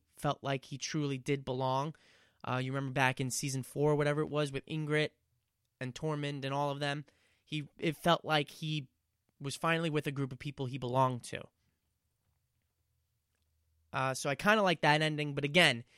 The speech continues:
people j-, like, it would've been nice if everyone found out he was Aegon Targaryen and wanted him on the throne, then he was just like, "No, let Bran do it." That would've been made a, a whole lot more sense than Tyrion giving the speech. And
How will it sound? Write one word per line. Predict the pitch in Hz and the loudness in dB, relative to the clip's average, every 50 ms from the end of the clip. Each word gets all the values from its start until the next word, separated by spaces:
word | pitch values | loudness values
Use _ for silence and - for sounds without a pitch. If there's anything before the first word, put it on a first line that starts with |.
| - - - _ _ _ _ _ _ _ _ _ - | -20 -20 -20 _ _ _ _ _ _ _ _ _ 0
people | - 220 226 - 226 220 202 | 2 2 4 4 4 4 4
j-, | 151 165 - - _ | 4 0 -6 -6 _
like, | - 175 180 - - _ _ _ _ _ _ - | 0 2 2 0 0 _ _ _ _ _ _ 0
it | 220 233 | 2 4
would've | 277 294 247 | 4 4 4
been | 285 247 220 | 2 0 2
nice | 208 196 214 247 240 - | 2 2 4 2 2 0
if | - 180 - - | -2 -4 0 2
everyone | 196 202 214 214 208 190 | 2 2 4 2 0 0
found | - - 180 175 175 175 | 2 4 4 6 6 6
out | 165 180 180 | 6 6 6
he | 190 | 2
was | 180 175 | 0 0
Aegon | 185 202 196 202 208 214 | 2 2 4 4 2 2
Targaryen | - 196 190 190 180 196 202 214 220 220 202 | 2 4 4 4 6 6 4 6 4 2 0
and | 165 151 143 | 0 -2 0
wanted | 143 156 170 175 180 180 | 2 2 4 4 4 2
him | 190 190 185 | 2 2 2
on | 180 185 | 0 0
the | 185 | -2
throne, | - - 196 196 202 185 | -2 -2 0 0 0 0
then | 170 165 | -2 -2
he | 165 170 | -2 -4
was | 147 - | -4 -6
just | 156 - | -6 -4
like, | 165 147 135 131 | -2 -2 -2 -2
"No, | 143 139 165 156 139 120 | -2 0 2 2 2 2
let | 120 131 123 - - | 2 2 0 2 4
Bran | 151 156 147 139 139 131 | 4 4 4 4 2 0
do | 120 117 110 110 | -2 -6 -8 -8
it." | 110 - _ _ _ _ _ _ _ _ _ _ _ _ _ _ _ _ - | -10 -14 _ _ _ _ _ _ _ _ _ _ _ _ _ _ _ _ 2
That | 202 214 220 247 | 4 4 6 6
would've | 226 208 180 | 6 6 6
been | 202 208 208 208 | 6 4 4 6
made | 208 208 190 | 6 4 4
a, | - - - | 4 2 2
a | 156 165 160 - - 175 185 | 4 4 4 4 2 0 0
whole | - - - - 320 339 320 | 0 0 0 4 6 6 6
lot | 262 208 180 - | 6 4 2 0
more | 190 180 156 | -2 0 0
sense | - - 175 160 139 - | 0 0 -2 -2 -4 -4
than | - 139 127 | -6 -8 -6
Tyrion | - 175 165 151 139 127 123 | -2 0 0 0 0 -2 -4
giving | 131 131 127 123 | -6 -8 -10 -12
the | 120 | -14
speech. | - - - 123 117 117 - - _ _ - - - _ _ _ _ _ _ _ _ _ _ _ _ _ _ _ - | -14 -12 -12 -12 -12 -12 -16 -20 _ _ -20 -20 -20 _ _ _ _ _ _ _ _ _ _ _ _ _ _ _ 2
And | - 180 180 175 | 4 6 6 6